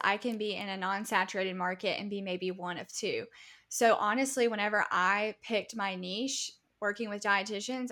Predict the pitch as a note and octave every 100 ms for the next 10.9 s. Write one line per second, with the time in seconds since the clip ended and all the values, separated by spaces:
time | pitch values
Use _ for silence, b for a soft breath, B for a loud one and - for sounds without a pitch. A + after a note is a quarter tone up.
0 | - G#3 C#4 C#4+ B3+ B3+ A3 A3 G3 G3
1 | G#3 G3+ F3+ - G3 G3+ G#3 G3 E3 D3+
2 | F3+ - F#3 C4+ C4+ A3 G#3+ G#3+ G#3+ -
3 | G#3+ G3 G3+ - _ - G#3+ A3 G#3 F#3+
4 | G3 F#3+ G3 F#3+ F#3 F#3 F3 F#3 F3 C#3+
5 | G#3 F#3+ G3 A3+ A3+ G#3 F#3 G#3 A3+ -
6 | - B3 C#4 B3+ A#3+ C#4 C4+ C#4+ D4 -
7 | A#3 A#3+ A#3+ A#3+ A#3 A3+ C4 C4+ D4 A#3+
8 | A3+ B3+ C#4+ C4+ A3+ A#3+ A#3+ A#3 A3 G#3+
9 | G#3 G3+ G3 - b b b - A#3 G#3
10 | F#3 - - G3+ F#3+ F3+ F#3+ G#3 F#3+